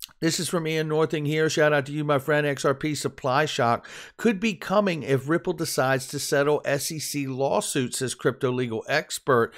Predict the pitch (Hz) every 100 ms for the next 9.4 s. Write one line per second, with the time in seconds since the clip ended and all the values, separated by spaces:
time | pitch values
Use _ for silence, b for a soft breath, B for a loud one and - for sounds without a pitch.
0 | B B B 170 151 127 151 180 226 240
1 | - - 208 214 180 - 143 127 123 135
2 | 123 147 175 190 175 151 139 - 160 147
3 | 135 - - B B 123 123 143 180 196
4 | 185 185 180 - 202 143 135 120 127 127
5 | 131 127 - 139 120 90 73 - B B
6 | B 113 - 120 131 135 127 139 - 156
7 | 147 143 139 131 131 123 127 - 131 127
8 | 123 117 117 - 131 123 120 120 127 135
9 | 117 110 95